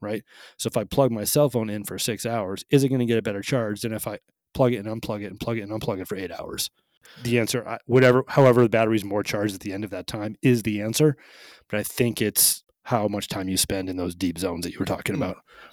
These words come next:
Speaker 2: That's
Speaker 1: R E M
Speaker 2: interesting
Speaker 1: and deep.
Speaker 2: because they, because there's, like, there's so much to it. I was looking at, um, heart rate variance today 'cause it's one of the ways that, um, I wear a Garm-, a Garmin device, and it, um, it tracks your stress throughout the day. And I was doing these meditations on there, and it's like, "Oh, you got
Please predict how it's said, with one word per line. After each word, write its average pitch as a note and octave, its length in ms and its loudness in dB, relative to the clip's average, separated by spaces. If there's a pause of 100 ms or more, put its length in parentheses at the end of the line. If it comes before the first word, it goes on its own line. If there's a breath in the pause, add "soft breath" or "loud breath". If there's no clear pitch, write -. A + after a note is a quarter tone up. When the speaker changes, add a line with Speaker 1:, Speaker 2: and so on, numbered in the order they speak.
Speaker 2:
That's F#2 140 2
Speaker 1:
R - 40 6
E - 20 8
M - 20 6
Speaker 2:
interesting A#2+ 240 2
Speaker 1:
and G2+ 100 -2
deep. - 80 -6
Speaker 2:
because G#2+ 280 -2
they, A#2 200 2
because A#2 340 0
there's, G#2 200 -2
like, G#2+ 260 -4 (340 soft breath)
there's C3+ 140 4
so E3+ 100 6
much C#3 140 4
to A2+ 100 4
it. G#2+ 100 0
I A#2 140 -2
was A2+ 220 2
looking A#2 240 0
at, G#2 240 -4
um, G2 240 -10
heart B2+ 220 0
rate A#2 140 0
variance G2+ 380 -2
today G2+ 260 -2
'cause F#2+ 200 -6
it's G2 160 -4
one G#2+ 100 2
of G2 60 0
the G2+ 80 2
ways G2 240 2
that, G2 320 -2
um, G2+ 320 -6 (180)
I A#2+ 80 -2
wear G2+ 140 4
a F#2 40 -2
Garm-, G2 220 0 (140)
a A2 80 0
Garmin G2+ 300 0
device, G2 420 -2 (360 loud breath)
and G#2+ 140 -2
it, G#2+ 160 0 (180)
um, G2 380 -4
it - 120 -6 (100)
tracks - 260 0
your G#2+ 60 2
stress G#2+ 260 0
throughout G2 280 -2
the - 100 -6
day. G2 180 -2
And G2 160 -4
I G2 60 -4
was G2 160 -4
doing A2 160 0
these F#2+ 160 -6
meditations G2+ 500 -2
on G2 140 0
there, F#2+ 160 -2
and F#2 120 -4
it's - 160 -6
like, G2+ 160 -2
"Oh, A3+ 120 2
you A2+ 180 4
got A2 240 2